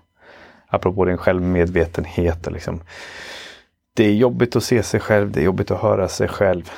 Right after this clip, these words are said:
Så där ska man ta hjälp. Men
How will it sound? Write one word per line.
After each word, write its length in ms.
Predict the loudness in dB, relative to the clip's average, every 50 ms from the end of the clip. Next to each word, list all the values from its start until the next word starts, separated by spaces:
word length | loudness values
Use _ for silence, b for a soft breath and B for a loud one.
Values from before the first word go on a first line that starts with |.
| B -8
Så 160 | -6 -4 -2
där 320 | 2 4 4 4 2 0 -4 -12 -18 -16
ska 320 | -14 -12 -4 0 0 0 0
man 200 | -2 -4 -6 -6
ta 260 | -2 0 0 0 2
hjälp. 440 | 2 2 2 0 0 -2 -6 -12 B B B B -4
Men 420 | 0 2 4 4 4 2 0 -2